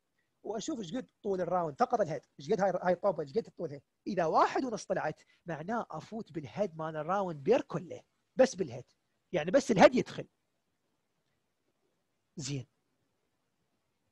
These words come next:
وإذا و-، لا والله مثلا ال-، ال-، ال-، ال-، الهيد مالتي واحد. أفوت واحد الهيد وأدفع بعد شوية حتى أحصل واحد ونص. لازم أفوتن واحد ونص. فشو أسوي؟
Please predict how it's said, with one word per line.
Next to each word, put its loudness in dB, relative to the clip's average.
وإذا 2
و-، 6
لا 12
والله 8
مثلا -2
ال-، -6
ال-، 0
ال-، -8
ال-، -6
الهيد 4
مالتي 4
واحد. 10
أفوت 0
واحد 6
الهيد 2
وأدفع 2
بعد 4
شوية -2
حتى -6
أحصل -6
واحد -8
ونص. -20
لازم 6
أفوتن -2
واحد -4
ونص. -14
فشو -2
أسوي؟ 4